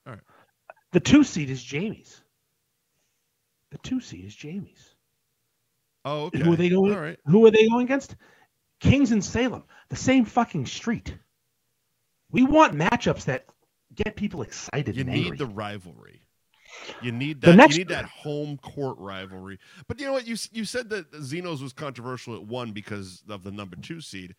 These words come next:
Speaker 2: Yeah, Jamie's could be a one.
Speaker 1: I
Speaker 2: It's,
Speaker 1: mean,
Speaker 2: it's, it's
Speaker 1: I
Speaker 2: great.
Speaker 1: mean, J-, J-, Jamie's is fantastic, but they've also changed owners, like, fourteen times in the last year.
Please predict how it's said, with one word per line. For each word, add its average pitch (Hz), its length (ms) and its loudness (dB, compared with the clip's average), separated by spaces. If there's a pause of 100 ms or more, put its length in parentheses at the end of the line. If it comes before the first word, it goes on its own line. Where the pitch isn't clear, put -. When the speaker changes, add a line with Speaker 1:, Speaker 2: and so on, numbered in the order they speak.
(220)
Speaker 2:
Yeah, 302 120 4 (120)
Jamie's 190 400 -4
could 180 160 -4
be 156 80 0
a 131 60 2
one. 107 260 -6
Speaker 1:
I 190 40 -6
Speaker 2:
It's, 254 80 -6
Speaker 1:
mean, 262 100 -4
Speaker 2:
it's, 233 80 -8
it's 170 120 -8
Speaker 1:
I 220 40 -8
Speaker 2:
great. 220 160 -4
Speaker 1:
mean, 202 80 -12
J-, 147 140 -16 (180)
J-, 226 260 -6
Jamie's 220 460 -10
is 156 100 -14
fantastic, 143 760 -14
but - 80 -16
they've 135 160 -10
also 156 300 -12
changed 135 400 -14
owners, 143 280 -12
like, 104 120 -14
fourteen 123 440 -14
times 143 280 -12
in 95 60 -14
the 92 60 -14
last 95 200 -16
year. - 240 -18